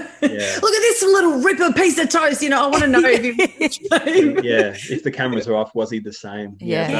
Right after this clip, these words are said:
Speaker 1: I,
Speaker 2: Yeah, 'cause
Speaker 1: but
Speaker 2: he seemed
Speaker 1: it's
Speaker 2: like he
Speaker 1: just, it's
Speaker 2: was.
Speaker 1: hard not to think that, because every, all these docos, and I know the camera's on, but it just seems like that was just him. He, like, you know, I saw that interview with him in, um, I think it was Letterman, and he's just like,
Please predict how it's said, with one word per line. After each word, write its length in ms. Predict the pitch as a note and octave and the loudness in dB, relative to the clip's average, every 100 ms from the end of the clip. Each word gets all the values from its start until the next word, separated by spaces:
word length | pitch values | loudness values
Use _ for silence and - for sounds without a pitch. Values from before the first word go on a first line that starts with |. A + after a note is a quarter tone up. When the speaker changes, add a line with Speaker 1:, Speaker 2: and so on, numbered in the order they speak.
| E4+ | -4
Speaker 1:
I, 40 | F4 | -6
Speaker 2:
Yeah, 420 | D#4 A#3+ F#3+ D#3+ | -6 -6 -8 -10
'cause 160 | - | -6
Speaker 1:
but 80 | B3 | -4
Speaker 2:
he 40 | C4+ | -4
seemed 180 | D4+ E4 | -4 -6
Speaker 1:
it's 80 | F4+ | -6
Speaker 2:
like 100 | C4+ | -6
he 60 | |
Speaker 1:
just, 80 | G3+ | -6
it's 80 | F#3 | -6
Speaker 2:
was. 180 | C4+ D3+ | -8 -8
Speaker 1:
hard 240 | C#3 C3+ | -6 -4
not 160 | D3+ C#3+ | -4 -4
to 140 | A2+ | -6
think 280 | - G#2+ B2 | -8 -10 -10
that, 200 | G2+ F#2+ | -10 -10
because 420 | G2+ F#2+ G2+ F#2 B2 | -12 -12 -14 -14 -12
every, 260 | A#2+ A2 A2 | -8 -6 -6
all 180 | A2+ A#2 | -4 -4
these 240 | G#2+ G2+ _ | -4 -6 _
docos, 440 | G#2+ G#2 A2+ G#2+ A2 | -16 -8 -6 -6 -6
and 120 | G#2 | -10
I 200 | G#2 G2+ | -12 -10
know 160 | G#2 G2 | -10 -10
the 100 | F#2+ | -12
camera's 380 | - G2+ G2 | -16 -16 -14
on, 260 | G#2 G#2 F#2+ | -12 -12 -14
but 220 | G2 G2 A2 | -16 -16 -16
it 100 | G#2 | -20
just 200 | G#2 - | -18 -12
seems 240 | A2 G#2+ | -12 -10
like 140 | G#2 | -12
that 180 | G2 G#2 | -12 -14
was 100 | G2+ | -16
just 220 | - G2 A2 | -20 -20 -16
him. 140 | G#2+ | -14
He, 100 | G#2 | -12
like, 200 | G2+ F#2 _ _ _ _ _ _ _ | -14 -16 _ _ _ _ _ _ _
you 80 | - | -14
know, 180 | G2+ G2 | -10 -6
I 60 | G2+ | -6
saw 220 | - G#2+ | -2 -2
that 220 | G2+ - | -2 -8
interview 320 | A#2+ G#2+ A2 G#2 | -10 -8 -8 -10
with 140 | G#2 | -10
him 180 | A2 G2+ | -12 -12
in, 140 | G2 | -16
um, 240 | F#2 F#2+ - _ | -18 -20 -20 _
I 40 | - | -18
think 140 | A2 | -18
it 120 | F#2 | -16
was 0 | |
Letterman, 500 | F#2 F#2+ G#2 G2 G2+ - | -14 -8 -8 -10 -18 -20
and 180 | - G#2 | -18 -16
he's 180 | G2+ G2+ | -16 -18
just 200 | G2 A2 | -18 -14
like, 240 | G2 F#2+ | -12 -14